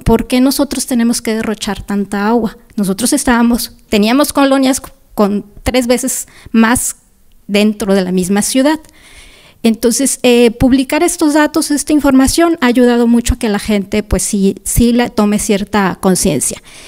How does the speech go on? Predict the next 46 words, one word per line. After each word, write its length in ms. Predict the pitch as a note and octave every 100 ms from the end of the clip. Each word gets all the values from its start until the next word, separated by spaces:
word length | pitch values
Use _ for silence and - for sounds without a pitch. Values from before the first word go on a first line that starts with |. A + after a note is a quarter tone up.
| - -
Y 120 | F4
por 180 | F#4+ G#4+
otro 160 | G#4 G#4 G#4+ G4
lado, 160 | F#4
también 320 | F#4+ D#4+ C#4
se 260 | C4 A#3+ A3
establece 540 | A3+ - A#3 A3 A#3 C4+
un 60 |
programa 600 | C4 D4 D4 D#4+ C#4 D#4+ F4
de 240 | A3+ A#3+
regulación 560 | A#3+ G#3+ G3+ G3 G#3+ G#3
de 80 |
presiones. 800 | G#3+ C4 C#4+ F4+ D#4+ D#4 - - - _ -
Eh, 260 | G3 F#3+ -
Nuevo 220 | A3 G#3
León 220 | G3+ A3
es, 200 | A3+ - -
es 120 | A3+
muy 200 | B3+ B3+
irregular 420 | C4+ C4+ A3+ G#3+
en 80 | A#3
su 100 | -
topografía, 760 | A3 G#3+ A3+ A#3+ - D4 D4+ G#4 _ -
entonces 720 | G3+ G3+ G#3 - A#3 - - - - - -
hay 180 | G#3+
zonas 340 | A3 A#3 A#3 A#3
con 140 | A3+
muy 140 | G#3+ A3
baja 240 | A3+ A#3+
presión, 360 | - C4 C#4 C4+
zonas 280 | A3 G#3
con 120 | A#3 G#3
muy 160 | G#3+
alta 220 | G#3+ G#3+
presión, 420 | G#3+ - - C#4 C#4
y 60 |
eso 300 | G#3+ A#3 A3+
favorecía 580 | A3 G#3 G#3 G3 - A3+
que 140 | -
se 100 | A3+
derrochara 500 | G#3 G3+ F#3+ - G3
más 220 | F#3+ F#3 G3+
agua 180 | F#3
en 100 | F#3+
algunas 420 | F#3+ G3 F3+ F3+ -
zonas. 340 | G4 F4+